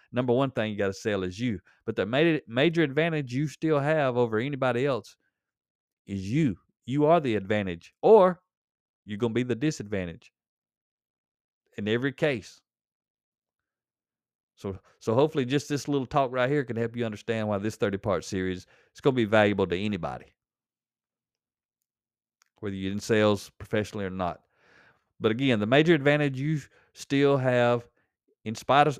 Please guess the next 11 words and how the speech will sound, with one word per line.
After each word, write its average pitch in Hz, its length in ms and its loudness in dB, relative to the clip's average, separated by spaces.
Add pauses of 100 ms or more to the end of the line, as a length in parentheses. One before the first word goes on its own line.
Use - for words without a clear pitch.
in 117 100 -6
spite 156 300 0
of 139 120 -4
smartphones 113 920 -6 (1400)
is 107 240 -2
you, 139 240 -2 (880)
if 143 480 8 (760)
they 98 200 -2
like 104 360 0
you, 85 140 -10 (1000)
if 160 500 8